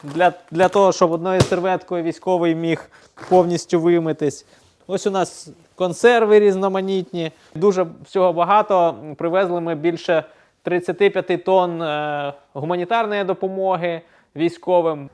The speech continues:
А з березня місяця двадцять другого року ми почали займатися збором коштів, е, підбором і доставкою автівок для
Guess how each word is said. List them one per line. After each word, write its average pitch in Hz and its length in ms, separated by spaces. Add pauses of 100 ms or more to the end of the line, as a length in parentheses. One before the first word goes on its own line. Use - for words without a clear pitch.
А 156 100
з 151 40
березня 214 440
місяця 190 840 (320)
двадцять 160 340
другого 175 280
року 196 520
ми 180 100
почали 175 680 (600)
займатися 156 920 (400)
збором 151 300
коштів, 190 440
е, 131 560
підбором 165 500
і - 20
доставкою 160 540
автівок 175 600 (180)
для 156 360